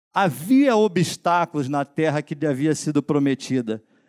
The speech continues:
Havia gigantes, sim, na terra que ele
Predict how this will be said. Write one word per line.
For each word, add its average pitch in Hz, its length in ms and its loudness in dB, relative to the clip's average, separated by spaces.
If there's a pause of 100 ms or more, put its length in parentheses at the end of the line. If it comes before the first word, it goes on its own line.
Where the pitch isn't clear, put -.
Havia 180 600 4
gigantes, 190 800 0
sim, 196 440 -2 (340)
na 151 180 0
terra 160 360 0
que - 160 -10
ele 151 300 -2